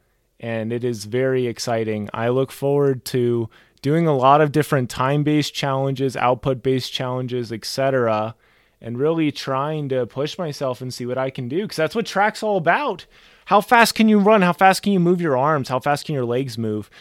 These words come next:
And I wish more people did this with business, with ideas. Like, how fast can I get this business going? How fast can I get this E M L marketing strategy set up?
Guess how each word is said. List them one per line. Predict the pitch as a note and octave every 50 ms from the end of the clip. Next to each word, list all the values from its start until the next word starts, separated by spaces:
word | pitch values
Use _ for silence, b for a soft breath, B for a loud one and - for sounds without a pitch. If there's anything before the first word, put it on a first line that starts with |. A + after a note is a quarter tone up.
| B B B B
And | - C#3+
I | D3
wish | D#3+ D#3+ F#3+ G#3 - - -
more | F3 F3 E3+
people | - E3+ F3 - D3 D3
did | B2 - D3+ E3 F#3
this | G3 D3 B2 - -
with | C3 B2+ B2 - -
business, | A2+ D3 D#3+ E3 E3 E3 D3 A#2+ A#2 - -
with | B2 B2+ B2+ B2 - - B B B B B B B B
ideas. | - C3 C3+ C3 G#2+ D3+ F#3 G3+ D#3 C3 -
Like, | C3 B2 -
how | - - E3 F3
fast | D#3+ - F3 E3+ E3 D3 -
can | - - E3+ D3
I | D3 C#3+ C#3+ C#3 C#3 C#3+
get | C#3 A#2+ - C#3 C3+ -
this | - C#3 C3 -
business | - C3+ C3+ A#2 B2+ B2 A2+ -
going? | - B2+ B2 A#2+ A2+ G#2+
How | G#2+ A2+ B2
fast | B2 - C3+ C3 C3+ C3 - -
can | - C3+
I | B2 A#2+ A#2 A2+ A2+
get | A2+ G#2 B2 A#2
this | - A#2+ A2 -
E | - A2+
M | A2+ A2+
L | A2+ A2+
marketing | A2+ A2+ A#2 A#2+ A#2 - A#2+ A2+ A2+ A2+ A2 G#2+
strategy | - - - A2 A2 A2 A2 G2+ G#2+ A2
set | G#2+ - - A2 G#2+ A2
up? | A#2 A#2+ A2+ G#2 - -